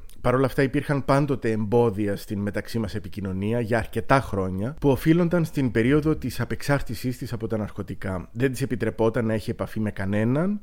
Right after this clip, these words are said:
Ήταν ένας από τους όρους της αποθεραπείας της και ιδιαίτερα με ανθρώπους με τους οποίους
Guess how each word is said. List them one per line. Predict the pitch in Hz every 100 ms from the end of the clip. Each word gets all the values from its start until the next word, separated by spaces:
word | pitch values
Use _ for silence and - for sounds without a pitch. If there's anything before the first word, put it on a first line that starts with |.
| -
Ήταν | 139 147
ένας | 139 165 -
από | 139 127
τους | 101
όρους | 131 143 139
της | 139 135
αποθεραπείας | 117 113 117 107 101 127 117 107 -
της | 156 170 -
και | 127
ιδιαίτερα | 110 117 135 151
με | 143 113
ανθρώπους | 104 - 131 131 175 170
με | 127
τους | 101
οποίους | 113 135 160